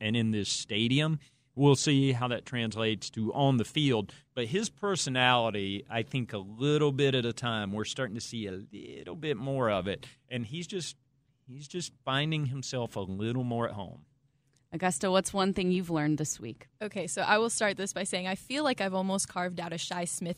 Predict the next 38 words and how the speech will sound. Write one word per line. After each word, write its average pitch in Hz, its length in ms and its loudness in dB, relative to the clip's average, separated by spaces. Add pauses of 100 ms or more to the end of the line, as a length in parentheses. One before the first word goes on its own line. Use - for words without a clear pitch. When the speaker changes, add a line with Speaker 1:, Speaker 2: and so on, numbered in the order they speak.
Speaker 3:
beat 170 240 -12
for 190 120 -6
myself, 170 720 -4
uh, 170 160 4
having 202 300 4
a 196 40 0
South 190 220 0
Carolina 180 360 -4
connection, 180 580 -4
but 180 140 0
also 180 480 2
kind 190 260 0
of 180 140 -4
just - 300 -2
his 196 300 0
camp 240 520 0
and 185 500 -2
his 196 220 -2
emergence 190 560 0
at 185 120 -4
camp, 190 240 0
and 175 120 0
then 180 100 0
it 175 160 0
being 175 240 2
my 160 180 -6
first - 440 -10
camp. 208 260 0
I 196 80 -2
feel 180 180 -2
like 175 140 -4
a 185 60 -2
lot 180 180 -4
of 175 100 -8
eyes 180 220 -4
have 180 120 -6
been 175 200 -6
paid, 180 340 -8